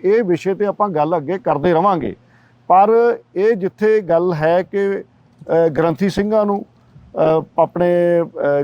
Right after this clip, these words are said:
ਕੀਰਤਨੀਆਂ ਸਿੰਘਾਂ ਨੂੰ, ਇਹਨਾਂ ਨੂੰ ਸਾਰਿਆਂ ਨੂੰ ਬਹੁਤ ਵੱਡੀਆਂ ਮੁਸ਼ਕਲਾਂ ਅੱਜ ਦੀਆਂ ਨਹੀਂ ਹਨ, ਇਹ ਬਹੁਤ ਲੰਮੇ ਸਮੇਂ ਤੋਂ ਚੱਲ ਰਹੀਆਂ ਹਨ। ਸ਼ਾਇਦ ਮੈਂ ਕਹਿ ਲਾਂ ਵੀ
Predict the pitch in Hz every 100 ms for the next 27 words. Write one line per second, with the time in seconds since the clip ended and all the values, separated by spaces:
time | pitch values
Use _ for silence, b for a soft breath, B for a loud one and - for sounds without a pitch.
0 | 131 175 170 202 214 196 202 220 208 196
1 | - _ b b b 185 208 226 202 -
2 | 151 143 165 220 226 220 135 185 247 196
3 | 185 170 202 202 175 170 - 202 226 185
4 | 170 196 208 220 156 233 185 127 104 98
5 | b b - 208 147 143 214 226 180 156
6 | 202 233 185 180 175 175 165 143 151 180
7 | 170 139 143 190 175 156 160 160 165 160
8 | 180 185 175 170 160